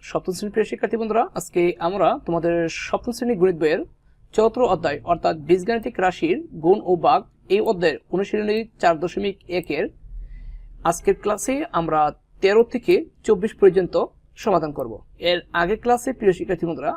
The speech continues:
আমরা এক থেকে বারো পর্যন্ত সমাধান করেছিলাম। ভিডিওটি না দেখে থাকলে আমাদের চ্যানেলের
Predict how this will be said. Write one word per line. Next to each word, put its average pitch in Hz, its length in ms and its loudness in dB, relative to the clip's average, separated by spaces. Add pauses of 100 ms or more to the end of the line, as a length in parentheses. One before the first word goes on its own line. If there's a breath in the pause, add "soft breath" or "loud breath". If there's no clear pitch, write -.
(100)
আমরা 156 200 4 (340)
এক 208 80 -2 (100)
থেকে 233 220 -2 (240)
বারো 170 200 6
পর্যন্ত 156 220 -2 (100)
সমাধান 160 300 -6
করেছিলাম। 226 340 0 (300)
ভিডিওটি 196 340 6 (180)
না 202 100 0
দেখে 165 240 -2
থাকলে 160 240 0 (560 soft breath)
আমাদের 175 220 2 (100)
চ্যানেলের 202 320 0